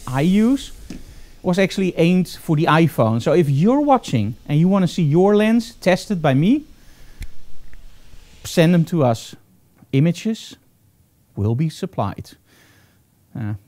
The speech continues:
that's a little bit of a commercial take. Okay, Anne-Marie, can I have the Ice Light, please? Okay, so the Ice Light looks a little bit like a,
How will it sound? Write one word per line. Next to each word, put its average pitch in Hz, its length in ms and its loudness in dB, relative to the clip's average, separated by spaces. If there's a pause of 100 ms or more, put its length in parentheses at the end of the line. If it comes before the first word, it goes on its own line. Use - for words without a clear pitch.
that's - 160 -14
a 101 40 -8
little 90 160 -6
bit 90 120 -8
of 92 100 -10
a - 20 -20
commercial 92 380 -10
take. 90 240 -12 (260)
Okay, 247 240 4
Anne-Marie, 240 280 0
can 226 140 -2
I 233 80 0
have 226 140 -4
the - 100 -6
Ice 170 200 -2
Light, 120 180 -2
please? 101 320 -8 (3750)
Okay, 208 160 4
so 240 160 6
the 220 160 2
Ice 302 300 2
Light 160 340 2 (280)
looks 262 240 2
a 220 40 4
little 285 400 2
bit 240 300 2
like 190 440 2
a, 170 80 2